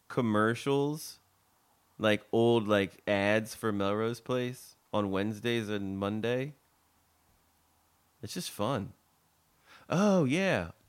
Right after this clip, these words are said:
And there's this, uh, cool, I should repost this. There's a cool, um, YouTube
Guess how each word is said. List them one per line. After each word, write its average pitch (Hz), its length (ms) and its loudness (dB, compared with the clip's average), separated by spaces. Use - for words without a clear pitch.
And 139 460 2
there's 123 200 2
this, 120 280 -4
uh, 101 300 4
cool, 139 360 0
I 127 120 -2
should 123 200 -8
repost 107 460 -4
this. 87 340 -6
There's 110 180 -2
a 110 60 -2
cool, 131 420 -2
um, 101 360 0
YouTube 113 640 0